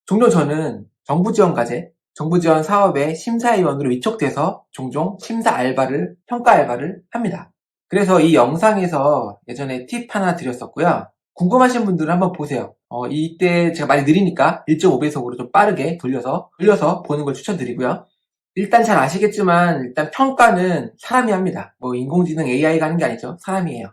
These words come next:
사람이 한다는 거의 단점은 뭐죠? 사람은 지치죠. 그래서 평가를 받을 때 이왕이면 초기에, 처음에 평가를 받는 게 좀 유리합니다.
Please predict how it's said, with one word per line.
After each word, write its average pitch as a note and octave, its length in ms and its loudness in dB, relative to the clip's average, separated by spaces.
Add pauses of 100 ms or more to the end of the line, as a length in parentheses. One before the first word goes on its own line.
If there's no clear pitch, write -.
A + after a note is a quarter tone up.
사람이 G#3+ 220 -2
한다는 G3 400 2
거의 E3+ 200 0
단점은 E3+ 420 -2
뭐죠? A#2 320 -6 (120)
사람은 G#3 460 -2 (180)
지치죠. - 540 -12 (240)
그래서 D#3+ 400 4
평가를 A3 400 2
받을 E3 320 -8
때 D#3 380 -6
이왕이면 A#3 680 4 (300)
초기에, - 640 0
처음에 C4 600 4
평가를 B3 520 0
받는 D#3 340 -4
게 E3+ 120 -2
좀 D#3+ 220 -4
유리합니다. E3+ 760 0